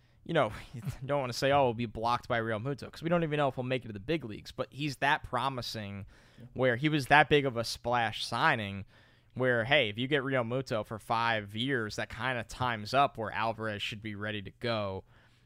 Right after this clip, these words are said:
So I think that's an underrated factor in, in, in the entire structure of the contract if, if the Mets do fortunately sign Realmuto. But the next question from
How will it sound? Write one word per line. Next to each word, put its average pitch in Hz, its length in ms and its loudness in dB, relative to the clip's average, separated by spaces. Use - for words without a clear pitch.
So 123 300 2
I 117 120 0
think 151 180 -2
that's 165 240 6
an 151 180 0
underrated 131 540 2
factor 110 840 -2
in, 107 180 -10
in, 101 480 -8
in 110 140 -6
the 107 100 -4
entire 107 540 0
structure 113 420 -4
of 95 100 -10
the - 80 -16
contract 104 680 -6
if, 101 180 -12
if 101 140 -10
the - 80 -10
Mets 101 280 -8
do 101 400 -8
fortunately 110 520 -4
sign 107 280 -4
Realmuto. 95 680 -10
But 113 180 -6
the 147 80 0
next 202 220 6
question 160 560 4
from 156 460 2